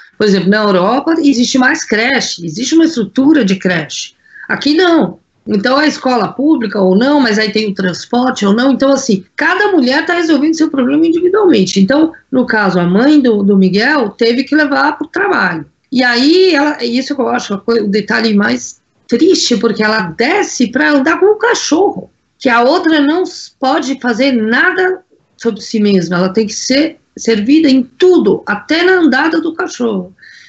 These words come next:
E aí não é capaz de cuidar de uma criança, que acaba morrendo tragicamente. Então, essa história, ela, ela traz toda a contradição social, econômica, cultural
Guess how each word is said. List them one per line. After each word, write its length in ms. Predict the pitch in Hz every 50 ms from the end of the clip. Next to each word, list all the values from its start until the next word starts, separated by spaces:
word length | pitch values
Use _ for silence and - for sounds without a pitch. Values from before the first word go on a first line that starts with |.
| _ _ _ -
E 200 | 269 269 254 226
aí 360 | 208 202 196 190 196 202 196
não 160 | 202 208 208
é 80 | 202 190
capaz 380 | 190 202 196 196 190 185 175
de 80 | 170 -
cuidar 300 | - 208 196 180 185 175
de 60 | 175
uma 120 | 190 190 190
criança, 560 | - 220 233 202 156 135 - - - - _ _ _ _ _ _ _ _ _
que 140 | - - 196
acaba 320 | 170 160 - 170 170 175
morrendo 560 | 180 175 180 175 170 165 170 170 165 185 185 185
tragicamente. 720 | - 185 185 175 160 175 - 208 202 190 156 151 - -
Então, 220 | 214 202 285 269 -
essa 300 | 285 302 294 285 - 311
história, 720 | - - - - - 254 254 262 262 254 196 175 165 - _ _ _ _ _ _ _ _ -
ela, 380 | 107 117 120 117 123 123 123 123
ela 220 | 127 123 254 -
traz 500 | 254 - - 277 294 294 285 - - - _ _
toda 280 | - 339 339 302 285 277
a 20 |
contradição 680 | 254 254 233 196 208 208 202 190 - - - 170 165 165 165 - _ _ _ _ _ _ _ _
social, 1040 | - - - - 226 214 190 - - 202 185 180 190 196 208 208 202 202 202 - - -
econômica, 960 | 185 180 - 190 185 190 190 190 196 190 190 196 190 190 - 202 190 190 - - _ _ _ _
cultural 960 | - 214 202 190 185 - 180 175 165 170 175 180 185 190 196 196 208 208 208